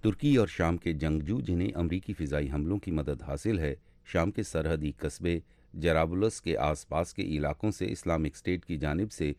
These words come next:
مزاحمت کرنے والوں کو پیچھے دھکیل رہے ہیں۔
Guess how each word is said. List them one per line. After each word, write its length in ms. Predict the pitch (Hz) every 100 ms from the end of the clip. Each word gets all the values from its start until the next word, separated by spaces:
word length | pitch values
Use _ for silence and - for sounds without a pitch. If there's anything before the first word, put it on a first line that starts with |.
| - - - -
مزاحمت 480 | 95 87 80 80 -
کرنے 260 | 85 82 80
والوں 280 | 76 87
کو 160 | 120 113
پیچھے 420 | - 104 90 95 87 -
دھکیل 360 | 95 - 87 71
رہے 280 | 76 78 80
ہیں۔ 160 | 67 60